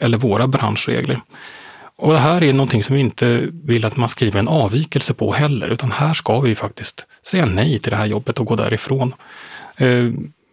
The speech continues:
det, det är allt för stor risk att någon bränner sig på det här och, eh, kan få så allvarliga konsekvenser.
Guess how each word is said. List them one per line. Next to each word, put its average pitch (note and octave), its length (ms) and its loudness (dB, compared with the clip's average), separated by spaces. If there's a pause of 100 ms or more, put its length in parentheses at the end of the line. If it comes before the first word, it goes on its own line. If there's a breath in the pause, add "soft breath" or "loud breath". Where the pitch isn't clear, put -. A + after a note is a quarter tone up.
(520)
det, E3+ 420 -2
det C#3+ 140 2
är C3+ 300 2
allt C#3+ 260 0
för D3 60 2
stor A#2+ 200 0
risk - 400 -2
att - 140 -4
någon A2+ 380 2
bränner A#2 320 2
sig - 140 0
på - 100 0
det A2 60 4
här G#2+ 200 2
och, G#2+ 280 -4
eh, G#2+ 240 2 (340)
kan - 160 -6
få A2+ 120 -4
så - 180 -4
allvarliga D3 520 -4
konsekvenser. C#3+ 680 -2